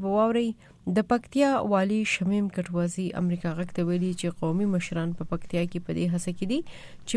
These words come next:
په دغه ولایت کې د حکومت او د طالبانو ترمنځ د سولې خبرې پیل کړي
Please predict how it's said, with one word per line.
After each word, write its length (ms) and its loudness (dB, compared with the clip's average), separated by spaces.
په 100 4
دغه 220 2
ولایت 400 0
کې 320 -2
د 140 4
حکومت 460 -2
او 20 0
د 140 -10
طالبانو 500 -2
ترمنځ 320 -4
د 100 -2
سولې 220 -4
خبرې 300 -4
پیل 220 0
کړي 160 2